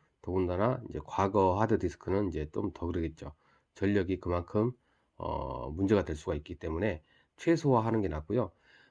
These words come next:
어, 임의적으로 일 테라 하드디스크를 먼저 연결을 하고 난 다음에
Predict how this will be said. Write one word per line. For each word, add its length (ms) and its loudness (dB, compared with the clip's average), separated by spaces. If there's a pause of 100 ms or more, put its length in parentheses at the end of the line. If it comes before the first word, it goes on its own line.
(100)
어, 300 -2 (560)
임의적으로 800 6
일 160 2
테라 240 6
하드디스크를 800 4
먼저 340 4
연결을 400 4
하고 180 6
난 160 6
다음에 460 2